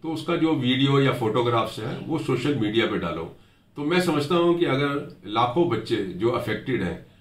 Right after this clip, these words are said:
और वो इस campaign में participate करते हैं, हैं, तो मुझे लगता है कि दिल्ली सरकार पे एक दबाव बनेगा और शर्तिया दिल्ली सरकार को जो है ये फीस देनी पड़ेगी, है ना?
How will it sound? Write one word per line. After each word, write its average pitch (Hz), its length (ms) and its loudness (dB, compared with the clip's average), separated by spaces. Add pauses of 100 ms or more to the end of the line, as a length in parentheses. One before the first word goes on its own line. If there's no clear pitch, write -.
(200)
और - 120 -8
वो 143 260 -2
इस 143 200 0
campaign 143 420 4
में 143 200 2
participate 113 600 0
करते 101 320 -4
हैं, 90 320 -4 (360)
हैं, 143 360 -8 (440)
तो 160 200 2
मुझे 139 460 2
लगता 147 300 2
है 156 160 4
कि 156 120 2
दिल्ली 127 300 0
सरकार 120 320 2
पे 135 160 -2
एक 135 120 0
दबाव 104 300 2
बनेगा 98 560 0 (320)
और 120 160 -4
शर्तिया 135 580 4
दिल्ली 113 400 2
सरकार 120 480 2
को 123 140 2
जो 110 140 2
है - 340 -4 (320)
ये 127 160 -4
फीस 131 400 -4
देनी 101 220 0
पड़ेगी, 85 380 -6 (600)
है 120 100 -10
ना? - 280 -12